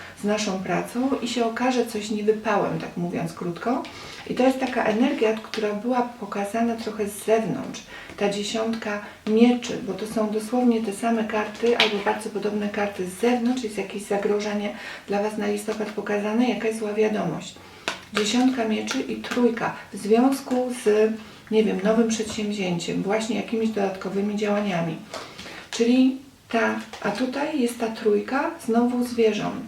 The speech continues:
więc to jest podobnie. Więc tutaj z zewnątrz ktoś, z kim współpracujecie, może was zawieść. I wasze interesy na przykład nie muszą pójść tak, jak wam się wydaje, e, ale te karty właśnie, mm,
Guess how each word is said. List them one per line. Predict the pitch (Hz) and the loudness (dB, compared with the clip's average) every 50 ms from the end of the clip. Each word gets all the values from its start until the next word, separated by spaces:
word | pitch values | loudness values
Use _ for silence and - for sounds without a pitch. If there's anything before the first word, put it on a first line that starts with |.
| - - - - | -12 -14 -12 -6
więc | - 202 202 - | -4 -4 -2 0
to | - 247 | 4 4
jest | 240 - - - | 4 4 2 -2
podobnie. | - 240 240 233 220 220 208 175 - - - - - - - - | -2 2 4 4 4 4 2 -2 -4 -4 -6 -10 -14 -14 -8 -8
Więc | 214 208 - | -6 -6 -4
tutaj | 311 311 320 330 311 262 | -4 -2 0 2 2 0
z | - | 0
zewnątrz | - - 285 277 254 185 160 165 165 - - - | -2 -2 0 0 0 0 0 0 -2 -4 -6 -10
ktoś, | - - - - 220 180 165 - - | -10 -8 -4 -2 -2 -2 -2 -4 -4
z | - - - | -6 -8 -6
kim | - - 269 269 | 2 6 6 6
współpracujecie, | 269 - - 240 226 226 208 208 208 - 208 214 226 220 226 240 226 226 214 | 6 4 2 -2 -2 0 0 -2 0 4 6 6 6 6 4 -2 -2 -2 0
może | 202 214 233 240 240 240 226 220 | 0 2 4 4 4 4 2 0
was | - 185 185 190 185 - 190 180 - | -2 -2 -4 -4 -6 -8 -8 -4 0
zawieść. | 220 214 214 214 - - - - - - - - - - - - - - - - - | 2 2 2 2 0 -4 -8 -8 -10 -10 -10 -10 -12 -14 -16 -18 -20 -20 -18 -14 -8
I | - 190 | -6 -2
wasze | 165 220 220 220 240 | -2 0 2 4 4
interesy | 226 233 226 226 226 220 220 220 - | 4 4 2 2 2 2 2 2 2
na | 240 233 233 | 0 0 0
przykład | - - - 262 262 - | -2 -4 -2 -2 0 2
nie | 269 247 254 262 254 254 - - - - - - - | 4 4 4 4 2 0 -4 -8 -12 -12 -8 0 4
muszą | 233 247 247 254 233 220 214 | 4 4 6 6 4 2 2
pójść | - 208 220 220 - | 2 2 0 0 0
tak, | - 208 208 | -2 -2 0
jak | 214 208 208 - | 0 -2 -2 -2
wam | - 190 202 | -4 -4 -2
się | - - 214 208 202 - - - | -2 0 0 0 -2 -2 -6 -6
wydaje, | 180 190 214 214 214 190 175 175 165 175 220 269 339 381 - - - - - - - - - - - - - | 0 2 4 4 4 4 2 2 2 2 2 0 0 -2 -6 -10 -18 -18 -16 -16 -14 -14 -16 -16 -14 -6 0
e, | - 208 208 202 208 208 208 - | 2 4 4 4 4 2 0 2
ale | - 220 220 220 214 208 | 4 8 8 8 8 6
te | 208 - 285 294 | 2 0 -2 -2
karty | 302 - 262 233 226 220 - - - 240 262 254 | -2 0 -2 -2 -2 -2 -2 2 2 2 4 4
właśnie, | - 220 208 214 - - - 214 220 226 262 269 320 339 339 - - | 2 0 -2 -2 -2 -4 -2 0 2 2 2 2 0 -2 -6 -6 -6
mm, | 233 226 226 220 220 214 214 214 220 214 | -6 -4 -2 -2 0 0 0 0 -2 -4